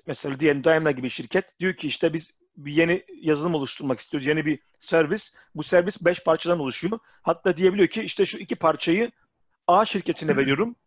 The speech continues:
Şu üç parçayı B şirketine veriyorum. Bunlar rest üzerinden çalışmak durumunda kalacaklar. Adresleri şudur. İşte json objeleri şöyledir. Business objeleri ş-, oturup yazıyorsunuz yani. Bu farklı bir yaklaşım.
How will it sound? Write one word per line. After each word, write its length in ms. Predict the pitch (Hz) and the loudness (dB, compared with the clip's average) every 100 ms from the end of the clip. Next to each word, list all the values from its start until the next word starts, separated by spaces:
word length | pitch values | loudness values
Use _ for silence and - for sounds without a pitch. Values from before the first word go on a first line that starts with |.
| _ _ | _ _
Şu 140 | - - | -12 -8
üç 200 | 220 - | -8 0
parçayı 420 | 170 165 226 165 | 0 2 0 4
B 140 | 220 | 4
şirketine 500 | 226 170 143 - 123 | 2 -4 -8 -6 -2
veriyorum. 360 | 113 110 101 95 _ _ _ _ _ _ _ _ _ _ _ _ _ _ _ _ _ _ _ _ _ _ _ _ _ _ - | -2 -2 -6 -12 _ _ _ _ _ _ _ _ _ _ _ _ _ _ _ _ _ _ _ _ _ _ _ _ _ _ -10
Bunlar 280 | 160 196 196 | -4 2 4
rest 240 | 202 - | 4 2
üzerinden 340 | 165 139 131 127 | -4 0 0 0
çalışmak 460 | - 131 - 135 - - | -2 -4 -4 -8 -8 -10
durumunda 340 | 123 123 120 117 | -6 -4 -2 -4
kalacaklar. 540 | 123 113 110 - 196 | -4 -6 -6 -2 2
Adresleri 600 | 170 147 165 - 170 156 | 2 0 -4 0 0 0
şudur. 300 | - 123 165 | -4 -8 -8
İşte 220 | 254 165 | -6 -6
json 340 | 143 170 - 170 | 0 0 0 -4
objeleri 440 | 143 156 156 156 | -2 2 2 0
şöyledir. 500 | - 165 117 185 - _ _ _ - | -2 0 0 -2 -6 _ _ _ -6
Business 380 | 165 170 185 170 | -4 -2 -2 -4
objeleri 360 | 139 156 170 | -2 2 2
ş-, 100 | - - | 2 -10
oturup 320 | 165 226 208 | -8 -4 -2
yazıyorsunuz 440 | 180 214 135 107 | -2 -4 -10 -8
yani. 180 | 101 92 101 | -8 -12 -18
Bu 80 | - | -8
farklı 360 | - 165 - 170 | -2 -2 -2 -2
bir 60 | |
yaklaşım. 480 | 135 - 123 - 104 | -2 -2 -8 -12 -16